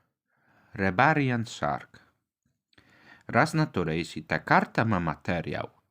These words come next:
targetuj number X Y Z monstera na cmentarzysku poza numerem siedemdziesiąt jeden.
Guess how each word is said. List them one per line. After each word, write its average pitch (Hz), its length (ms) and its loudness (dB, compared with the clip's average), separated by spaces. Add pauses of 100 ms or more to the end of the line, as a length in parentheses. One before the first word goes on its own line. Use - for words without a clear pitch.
(800)
targetuj 165 800 2
number 123 680 2
X 110 260 -4
Y 101 360 0
Z 92 240 -2
monstera 95 480 0
na 104 140 2
cmentarzysku 95 840 -4
poza 98 640 -2
numerem 87 580 -4 (480)
siedemdziesiąt 85 720 -6
jeden. 80 360 -6